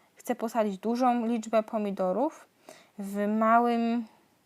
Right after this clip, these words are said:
w ograniczonym, tak jakby, miejscu. No, tutaj są trzy rzędy pomidorów. Te pomidory są bardzo fajne, one są takie sakiewkowe. Y, też Wam nazwę zaraz podam, tutaj be-, wyświetli się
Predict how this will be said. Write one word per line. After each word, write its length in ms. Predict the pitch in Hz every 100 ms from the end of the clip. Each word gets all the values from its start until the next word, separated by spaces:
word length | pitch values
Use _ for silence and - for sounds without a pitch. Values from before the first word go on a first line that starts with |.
| _ _
w 120 | - 233
ograniczonym, 680 | 226 226 214 - 240 233
tak 60 | 226
jakby, 220 | 202 202
miejscu. 640 | 214 214 208 202 - - 185 - - - - -
No, 240 | 214 220
tutaj 280 | 220 - 226
są 220 | 220 208
trzy 260 | 208 - 254
rzędy 300 | 240 220 214
pomidorów. 840 | - 214 208 208 202 202 202 - - _ _ - - -
Te 120 | 247
pomidory 480 | 262 247 226 226 226
są 180 | 220
bardzo 300 | 220 226 220
fajne, 340 | 214 202 202 233
one 120 | 240
są 100 | 226
takie 220 | 220 226
sakiewkowe. 960 | 214 233 226 226 - - 202 185 196 311 - _ _ _ _ _ - _ _ _ -
Y, 240 | 214 214 202
też 240 | - 214
Wam 160 | 214 202
nazwę 320 | 196 196 190
zaraz 300 | 185 185 -
podam, 420 | 226 226 220 208
tutaj 340 | 208 196 190
be-, 120 | 185 -
wyświetli 540 | 202 196 226 220 208
się 180 | 208 214